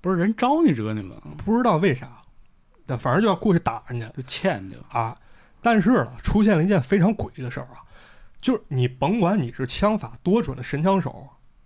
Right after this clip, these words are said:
Speaker 2: 你怎么也打不中这狐狸。
Speaker 1: 啊。
Speaker 2: 啊，这狐狸
Speaker 1: 狐狸挺厉害。
Speaker 2: 狐狸会闪现啊。
Speaker 1: 嗯。
Speaker 2: 这为什么呢？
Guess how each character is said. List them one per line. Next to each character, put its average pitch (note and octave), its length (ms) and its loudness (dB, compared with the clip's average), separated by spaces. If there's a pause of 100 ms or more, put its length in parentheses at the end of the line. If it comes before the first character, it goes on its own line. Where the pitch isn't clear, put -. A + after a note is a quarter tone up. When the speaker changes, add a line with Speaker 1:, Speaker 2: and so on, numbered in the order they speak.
(160)
Speaker 2:
你 G3 120 0
怎 B2+ 180 0
么 D#3 60 0
也 B3 80 2
打 - 120 -4
不 C3+ 120 -6
中 C#3 180 2
这 B2+ 80 -2
狐 B2 240 -14
狸。 C3 80 -14 (1300)
Speaker 1:
啊。 A#2 540 -4
Speaker 2:
啊， A#2 240 -10
这 G#3 140 -2
狐 B2+ 140 -4
狸 - 0 -
Speaker 1:
狐 B2+ 100 2
狸 G3 60 4
挺 E3+ 180 2
厉 B2 120 -2
害。 A2 140 -4
Speaker 2:
狐 D#3 100 2
狸 G3+ 80 4
会 G#3 140 2
闪 A#2+ 180 -2
现 D#3 200 0
啊。 B2+ 200 -14
Speaker 1:
嗯。 A2+ 360 -10 (100)
Speaker 2:
这 F#3 120 -2
为 A3 200 4
什 A#2+ 100 0
么 A#2 80 -10
呢？ A#2 160 -8